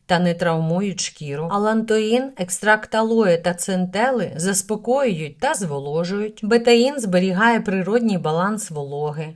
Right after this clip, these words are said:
А ще вона містить в своєму складі ферменти папаїну та бромолайну, делікатно видаляє ороговілі клітини, забруднення та надлишок себуму.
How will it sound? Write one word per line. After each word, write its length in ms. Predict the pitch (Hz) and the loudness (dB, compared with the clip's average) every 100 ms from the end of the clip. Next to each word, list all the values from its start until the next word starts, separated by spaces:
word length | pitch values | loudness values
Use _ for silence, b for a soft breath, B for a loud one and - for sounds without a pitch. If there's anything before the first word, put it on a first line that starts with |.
| _ | _
А 100 | 180 | -4
ще 260 | 175 - 277 | -2 -2 0
вона 200 | 254 196 | 0 0
містить 420 | 190 196 202 180 | 0 -2 -6 -6
в 80 | - | -2
своєму 400 | 185 185 180 185 | 0 2 2 0
складі 520 | - 196 233 233 147 | -2 0 0 0 -4
ферменти 560 | - 170 185 190 190 | -4 -2 0 0 -2
папаїну 720 | 180 170 170 160 160 226 226 | -2 -2 -2 -2 0 0 -2
та 140 | - 165 | -2 -4
бромолайну, 880 | 165 190 214 233 240 202 143 131 123 B B B - | -2 -2 0 2 2 2 -2 -8 -10 B B B -2
делікатно 640 | 180 196 196 175 180 165 | 0 0 2 2 2 -4
видаляє 500 | 160 160 160 151 147 | -2 0 0 0 -2
ороговілі 680 | 175 180 180 180 180 160 | -2 -2 -2 -2 -2 -4
клітини, 840 | 143 175 190 196 165 139 147 190 226 B B B | -8 -6 -6 -6 -10 -6 -6 -6 -8 B B B
забруднення 1080 | 175 208 240 185 165 160 156 190 208 214 220 - | 0 2 2 0 -2 -4 -2 -2 0 -2 -6 -4
та 140 | 151 | -4
надлишок 680 | 147 147 185 220 185 - 165 | -2 -2 -2 -2 -4 -4 -6
себуму. 680 | - - 151 147 147 147 147 | -6 -6 -6 -6 -10 -10 -12